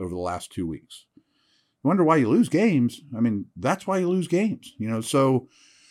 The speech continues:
some of them are offensive linemen being overmatched and holding. You know, we talked about O-line earlier. Some of them are gonna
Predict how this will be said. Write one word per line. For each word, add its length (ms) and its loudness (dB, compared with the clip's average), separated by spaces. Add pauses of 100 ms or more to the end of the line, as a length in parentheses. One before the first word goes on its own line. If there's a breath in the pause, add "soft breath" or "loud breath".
(360 soft breath)
some 240 4
of 60 8
them 200 6
are 440 2 (640 soft breath)
offensive 420 -2
linemen 320 4
being 200 4
overmatched 640 -2
and 100 -4
holding. 640 -2
You 160 -4
know, 300 -8
we 80 -8
talked 260 -8
about 160 -6
O-line 400 -4
earlier. 440 -4 (480 soft breath)
Some 240 2
of 100 0
them 180 4
are 100 2
gonna 320 -2